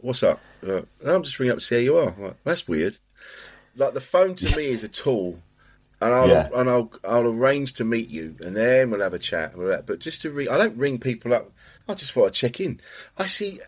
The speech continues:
Speaker 1: I think women, I don't mean sexist in any way, shape or form, but it seems to me that women are better at that. Like, you, you'll be sat on a train,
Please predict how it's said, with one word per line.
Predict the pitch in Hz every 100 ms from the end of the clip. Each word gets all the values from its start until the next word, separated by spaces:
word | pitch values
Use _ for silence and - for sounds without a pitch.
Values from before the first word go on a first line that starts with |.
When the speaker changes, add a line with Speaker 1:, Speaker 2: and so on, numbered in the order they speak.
| -
Speaker 1:
I | 185
think | 226 185
women, | 208 214 196 156
I | 160
don't | 185 180
mean | 160 151
sexist | - 127 123 117 139
in |
any | 135
way, | 120
shape | 113 127 117
or | 107
form, | 143 135
but | 113 107 - - -
it | 120
seems | - 165 160 131
to | 131
me | 139 117
that | 104 101
women | 117 147 143
are | 110
better | - 120 110
at | -
that. | 82 -
Like, | 107
you, | 117 107
you'll | 131
be | 117
sat | - 139
on | 117
a |
train, | 107 131 113 90